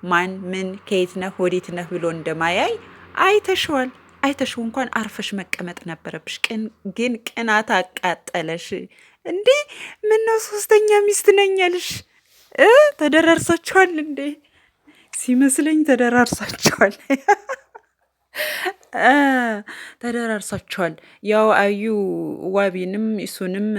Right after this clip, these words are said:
ያንም ያንም እያለች ነው አይደለ የተቀመጠችው? አንቺም እንደዛ ነሽ። ስለዚህ፣ እም፣ አለ ነገር አለ ፋሲል ደሞዜ፣ አለ ነገርም አለ ፋሲል ደሞዝ ማለት ነው። አለ ነገር ማለት ነው። እንደርስበታለን።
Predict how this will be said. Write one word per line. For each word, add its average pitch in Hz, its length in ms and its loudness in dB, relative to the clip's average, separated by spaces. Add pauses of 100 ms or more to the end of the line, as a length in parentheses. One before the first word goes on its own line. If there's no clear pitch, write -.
ያንም 180 380 -4
ያንም 185 260 -6
እያለች 175 420 -4
ነው 185 120 -6
አይደለ 165 280 -6
የተቀመጠችው? 170 840 -6
አንቺም 269 380 0
እንደዛ 185 460 -4
ነሽ። 160 220 -8
ስለዚህ፣ 196 560 -6
እም፣ 190 180 -6 (280)
አለ 247 260 -2 (100)
ነገር 226 320 -4
አለ 196 220 -4
ፋሲል 165 400 -12
ደሞዜ፣ 156 380 -8 (520)
አለ 247 220 -2 (100)
ነገርም 233 500 -2
አለ 202 220 -6 (320)
ፋሲል 208 360 -6
ደሞዝ 180 320 -4
ማለት 170 340 -2
ነው። 165 140 -12 (200)
አለ 453 240 0 (140)
ነገር 381 300 0
ማለት 214 340 0
ነው። 165 120 -10 (260)
እንደርስበታለን። 185 960 -6